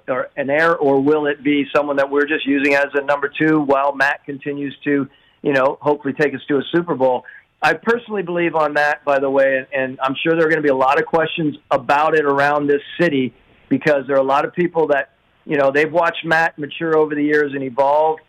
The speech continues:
We, you know, got to sixteen where we're just short coming up, you know, an historic loss. Matt had a hell of a season, of course. Here we are right now, uh, in, in Atlanta, and people are gonna be asking, what was on the table there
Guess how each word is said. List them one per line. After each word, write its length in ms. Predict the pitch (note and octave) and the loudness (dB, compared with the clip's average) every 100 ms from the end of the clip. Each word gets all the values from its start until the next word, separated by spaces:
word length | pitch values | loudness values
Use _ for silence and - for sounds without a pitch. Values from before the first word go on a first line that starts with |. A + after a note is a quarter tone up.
| _ _ - | _ _ -8
We, 260 | C#3+ C#3 - | -6 -6 -2
you 60 | |
know, 120 | C3+ | -2
got 260 | B2+ D#3 E3 | 2 0 0
to 80 | C#3 - | -6 -4
sixteen 460 | D#3+ - E3 D#3 | -4 -4 -2 0
where 140 | C#3+ C3 | 2 0
we're 100 | B2 | 0
just 280 | D3 D#3+ - | 0 -2 0
short 260 | D#3+ D#3 | 0 0
coming 300 | D#3 D3+ C#3+ | -2 0 2
up, 200 | D3 D3 - | 0 -2 -6
you 120 | C#3+ | 0
know, 240 | C3+ C3+ - | 2 0 0
an 220 | D3 D3+ | 0 0
historic 500 | D3 - D3+ D3+ D3+ | -4 0 2 2 2
loss. 320 | C#3+ D3 D3+ - _ _ _ | 0 2 0 -6 _ _ _
Matt 200 | D3 D3+ | 0 2
had 120 | C#3+ | 2
a 60 | B2+ | 2
hell 180 | D3 D3+ | 2 2
of 80 | C#3+ | 0
a 80 | C#3+ | 0
season, 300 | D#3 D3 C#3+ | 0 2 0
of 100 | C#3 | -2
course. 320 | - D#3 D3+ - _ _ _ _ | 0 2 0 -4 _ _ _ _
Here 200 | F3 F#3+ | 0 2
we 140 | F#3 | 4
are 180 | F3+ E3 | 2 2
right 220 | D#3+ D#3 | 2 0
now, 400 | D#3 D3+ D#3 D3 - _ _ | 2 2 2 0 -6 _ _
uh, 320 | C#3+ C#3 C3 - | -2 0 0 0
in, 240 | D#3 D#3 - | -2 -2 -2
in 140 | D#3 | 0
Atlanta, 640 | D3 C3+ D#3 E3+ E3+ C#3+ C#3 | 0 0 0 0 0 0 0
and 140 | C3+ | -2
people 260 | E3 F3+ F#3 | -2 0 0
are 60 | |
gonna 120 | F3 F3 | 2 2
be 120 | E3 | 2
asking, 560 | D3+ E3+ - D3+ C3 - _ _ _ _ | 2 0 -2 -8 -8 -10 _ _ _ _
what 420 | A2+ D#3+ G#3+ - | -2 0 0 -2
was 200 | G3 F3+ | -4 0
on 180 | F3 F3 | 0 0
the 100 | E3 | -2
table 440 | F3 E3+ D#3 D3 | 0 0 0 2
there 400 | C#3+ C#3 C#3 C3 | 4 4 2 -2